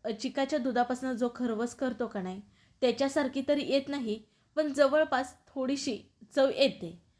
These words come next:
त्यामुळे करून पाहायला काही हरकत नाही. आता वड्या इथं छान अशा कापून घेतल्यात, नंतर उलतानाने बाहेर काढल्यात. अगदी जसं आपण क-, चिकाच्या दुधापासून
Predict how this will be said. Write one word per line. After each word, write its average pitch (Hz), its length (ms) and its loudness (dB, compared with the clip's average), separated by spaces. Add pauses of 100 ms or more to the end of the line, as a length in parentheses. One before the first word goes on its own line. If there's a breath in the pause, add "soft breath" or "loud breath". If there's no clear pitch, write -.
(160)
त्यामुळे 247 260 -2
करून 247 400 0
पाहायला 233 300 -2
काही 226 260 -2
हरकत 208 380 -6
नाही. 180 280 -6 (840 soft breath)
आता 226 200 2
वड्या 247 280 2
इथं 214 340 -4 (280)
छान 247 220 0
अशा 254 220 -4
कापून 202 400 -6
घेतल्यात, 185 300 -6 (140)
नंतर 208 280 -2 (100)
उलतानाने 233 540 -2
बाहेर 214 260 -4
काढल्यात. 185 340 -8 (480 soft breath)
अगदी 240 400 0
जसं 262 260 0
आपण 247 280 -2 (420)
क-, - 40 -4
चिकाच्या 254 460 -2
दुधापासून 254 520 -2